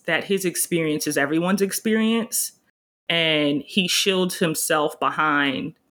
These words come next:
his identities when it's fitting, and when it's not fitting, then he doesn't, because he's just,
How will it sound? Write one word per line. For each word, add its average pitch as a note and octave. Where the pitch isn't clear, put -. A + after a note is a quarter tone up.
his D#3+
identities E3
when D#3+
it's -
fitting, G3+
and D3
when D#3
it's C#3
not D3+
fitting, C#3
then -
he D#3
doesn't, C#3
because C3+
he's D3
just, -